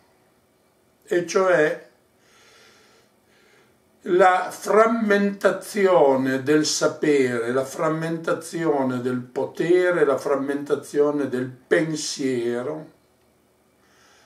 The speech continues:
creano dei disastri immani, senza che ci sia almeno una presa di coscienza.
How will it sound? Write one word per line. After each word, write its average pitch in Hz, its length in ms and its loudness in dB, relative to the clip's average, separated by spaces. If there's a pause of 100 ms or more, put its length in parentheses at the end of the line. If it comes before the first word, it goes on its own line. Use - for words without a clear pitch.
(1000)
creano 190 720 4
dei 170 320 0
disastri 185 1200 0 (440)
immani, 127 880 -2 (2500)
senza 254 680 0
che 220 340 6
ci - 160 -6
sia 175 760 0 (280)
almeno 233 1120 2
una 160 280 -2
presa 165 480 0
di 139 100 2
coscienza. 110 960 -6